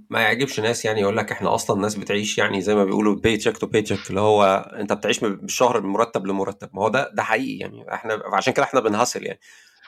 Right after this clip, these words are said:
بس الفكرة كلها إن أنت في ظروف اللي زي كده، أنت، يعني، محتاج توجد شكل ما تبقى عندك الفلوس دي. يعني، في، في جزء بي-، بي-، يعني، بيتركن على جنب ل-،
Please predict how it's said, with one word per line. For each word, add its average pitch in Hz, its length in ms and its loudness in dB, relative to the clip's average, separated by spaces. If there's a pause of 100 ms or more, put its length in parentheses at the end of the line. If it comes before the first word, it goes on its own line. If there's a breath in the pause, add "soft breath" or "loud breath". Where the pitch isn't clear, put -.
بس 135 220 2
الفكرة 143 260 -4
كلها 127 260 2
إن 123 120 2
أنت 110 520 2
في - 120 -8
ظروف 110 260 -4
اللي 123 100 -6
زي 120 160 0
كده، 123 240 -6
أنت، 101 380 -4 (460 soft breath)
يعني، 110 180 -4
محتاج 135 300 0
توجد 139 680 -2
شكل 127 340 0
ما 117 360 0 (120)
تبقى 156 300 -2
عندك 165 280 -2
الفلوس 123 300 -10
دي. 104 120 -18
يعني، 107 180 2
في، 151 100 -8
في 143 280 -10
جزء 143 300 0
بي-، 123 240 -4
بي-، 123 400 -4 (300)
يعني، 107 400 -4
بيتركن 143 480 -4
على 117 180 0
جنب 139 240 0
ل-، 151 360 -8